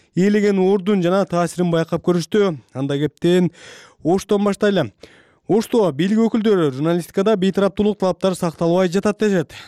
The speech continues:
Журналистер да бийлик өкүлдөрүнүн бул дооматтары негиздүү экенине ынанышат. Ошондой болсо да, учурда кайсы бир материал үчүн соттошуп жүргөн журналист жок.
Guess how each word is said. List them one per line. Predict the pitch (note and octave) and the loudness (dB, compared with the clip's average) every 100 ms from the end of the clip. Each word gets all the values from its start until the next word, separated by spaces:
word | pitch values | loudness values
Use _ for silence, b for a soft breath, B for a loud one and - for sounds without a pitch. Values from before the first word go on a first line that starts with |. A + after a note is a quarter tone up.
| B | B
Журналистер | A#2+ D#3 F3 D#3+ E3+ E3 | -4 0 0 0 -2 0
да | F#3+ | 0
бийлик | E3 E3 E3 | 0 0 0
өкүлдөрүнүн | D#3+ E3 E3 E3 F3+ D#3 | 0 -2 -2 0 -2 -2
бул | E3+ E3+ | -2 0
дооматтары | F#3 F3 D#3+ - D#3+ E3 | 0 0 -4 -2 -2 0
негиздүү | D3+ D#3 D#3+ D#3 D3+ F3 | 0 -2 -2 -2 0 0
экенине | F#3+ F#3+ F3+ E3+ | 0 0 0 0
ынанышат. | D3 B2+ B2 - B B B B B B B - | -2 -4 -10 -12 B B B B B B B -6
Ошондой | D#3 A3+ A#3 A#3+ | 0 2 2 2
болсо | A#3 A3+ | 2 0
да, | G#3 A3 G#3+ | 0 2 2
учурда | F#3+ G#3 F3+ G#3+ | -2 -6 0 -2
кайсы | - F#3 F#3 E3+ | -2 -4 -2 -2
бир | G3 G#3+ | 0 0
материал | F#3+ F3 F3 F3 | 0 0 0 0
үчүн | E3+ - G#3 | -2 0 0
соттошуп | - D#3 - D#3 F3+ D#3+ | 0 -4 -2 -4 -4 -4
жүргөн | D#3+ D3 E3 F3+ D#3 | -4 0 2 2 0
журналист | C#3 D#3 E3+ - | -2 0 0 -2
жок. | A3 G3+ | -2 -2